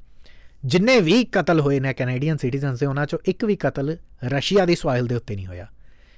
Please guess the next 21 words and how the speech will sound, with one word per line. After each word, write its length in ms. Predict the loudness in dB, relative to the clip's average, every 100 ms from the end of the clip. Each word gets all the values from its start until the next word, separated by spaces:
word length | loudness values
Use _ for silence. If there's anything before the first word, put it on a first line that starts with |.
| -18 -6
ਯਾਨੀ 240 | 0 2
ਰੂਸ 320 | 2 2 0 0
ਨੇ 260 | 0 -2 -4 -2
ਆਪਣੀ 320 | 0 2 2
ਧਰਤੀ 340 | 2 0 0
ਦੇ 100 | 0
ਉੱਤੇ 220 | -2 -2
ਕਿਸੇ 220 | -4 -2 -2
ਵੀ 80 |
ਕੈਨੇਡੀਅਨ 540 | -2 -4 -4 0 0 0
ਦਾ 120 | -4
ਕਤਲ 340 | -4 -6 -4
ਨਹੀਂ 160 | -4 -6
ਹੋਣ 200 | -8 -10
ਦਿੱਤਾ 260 | -10 -10 -10
ਹੈਗਾ, 280 | -10 -12 -14 -20 -20 -20 -20 -10
ਜਾਂ 240 | -2 2 2
ਫਿਰ 340 | 0 0 -2 -6 -14 -20 -20 -20 -20 -20 -20 -20 -14 -6
ਨਹੀਂ 280 | 0 4 6
ਹੋਇਆ 300 | 6 6 6
ਜਾਂ 140 | 4